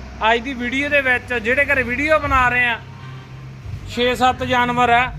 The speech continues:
ਤੇ ਸਾਰੇ ਹੀ ਵੇਚ ਦੇਣੇ ਆ। ਉਹ ਇੱਕ ਨਾ ਕੀ ਬਾਈ ਕਹਿੰਦਾ ਰੱਖਣਾ, ਦੂਜੀਆਂ ਸਾਰੀਆਂ ਹੀ ਸੇਲ ਆ,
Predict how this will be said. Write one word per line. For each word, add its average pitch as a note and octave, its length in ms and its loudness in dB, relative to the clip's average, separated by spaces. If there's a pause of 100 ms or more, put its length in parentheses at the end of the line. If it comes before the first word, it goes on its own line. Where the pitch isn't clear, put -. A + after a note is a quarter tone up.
(140)
ਤੇ C4+ 80 -2
ਸਾਰੇ A#3+ 360 2
ਹੀ D#4 40 -2
ਵੇਚ B3 280 2
ਦੇਣੇ A3 200 -2
ਆ। A#3+ 80 0
ਉਹ C#4 200 0
ਇੱਕ B3+ 240 -2
ਨਾ B3 200 -2
ਕੀ B3+ 180 -8 (280)
ਬਾਈ A3 220 -2
ਕਹਿੰਦਾ A#3 220 -2
ਰੱਖਣਾ, A3 300 -2
ਦੂਜੀਆਂ A#3 340 -4
ਸਾਰੀਆਂ A#3 400 2
ਹੀ B3+ 60 0
ਸੇਲ A3+ 280 2
ਆ, B3 160 2